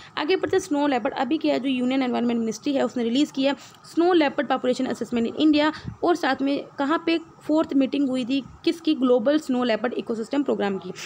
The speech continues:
अब जरा हम इसके बारे में पढ़ लेते हैं, ग्लोबल स्नो लेपर्ड एंड इकोसिस्टम प्रोग्राम है क्या,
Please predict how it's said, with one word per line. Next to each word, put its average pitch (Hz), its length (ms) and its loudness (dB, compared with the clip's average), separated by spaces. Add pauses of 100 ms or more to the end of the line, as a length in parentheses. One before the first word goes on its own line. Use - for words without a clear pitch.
(220)
अब 302 80 -2
जरा 359 120 4
हम 349 120 4
इसके 330 220 0
बारे 302 140 0
में 302 120 0
पढ़ 262 120 -2
लेते 254 180 -2
हैं, 247 60 -4
ग्लोबल 254 260 2
स्नो 262 200 -4
लेपर्ड 240 280 -2
एंड 262 120 -4
इकोसिस्टम 226 480 -6
प्रोग्राम 240 320 -2
है 226 180 -2
क्या, 247 220 -2